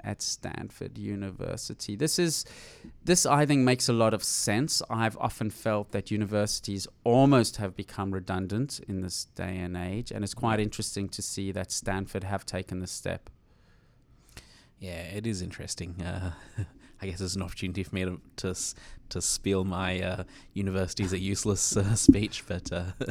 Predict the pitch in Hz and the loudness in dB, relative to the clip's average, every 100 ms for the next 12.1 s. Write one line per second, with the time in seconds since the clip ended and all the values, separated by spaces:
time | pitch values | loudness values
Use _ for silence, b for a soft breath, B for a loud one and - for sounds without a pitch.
0 | - 127 - - - - - - 73 - | -2 -4 -8 -18 -8 -6 -6 -12 -14 -14
1 | B B - - 92 131 160 - 165 165 | B B -8 -6 0 2 2 0 2 2
2 | 104 87 - 76 - 80 - 92 82 78 | 2 0 -2 -6 -4 -6 -4 -2 -2 -2
3 | 82 90 90 62 - - 104 117 101 95 | -6 -8 -8 -10 -10 -8 -4 -4 -2 -2
4 | 90 87 82 - 92 92 85 78 85 90 | -2 -4 -6 -4 -4 -2 -2 -2 -2 -6
5 | - _ - - 85 62 - _ - 78 | -10 _ -14 -10 -8 -10 -16 _ -12 -10
6 | - - - _ _ _ - 87 90 85 | -8 -12 -16 _ _ _ -14 -12 -10 -10
7 | 82 - 95 80 85 87 90 - _ _ | -12 -8 -8 -6 -6 -8 -10 -16 _ _
8 | - - - - - 117 110 - 101 90 | -20 -16 -14 -12 -12 -6 -6 -4 -4 -6
9 | - 95 92 87 92 95 - b b b | -6 -6 -4 -4 -2 -4 -8 b b b
10 | _ 95 - 104 104 101 95 90 90 87 | _ -8 -6 -4 0 0 -2 -2 -4 -4
11 | 82 - 92 87 85 82 82 92 90 - | -6 -4 -2 0 -2 -4 -4 -4 -6 -6
12 | 85 | -8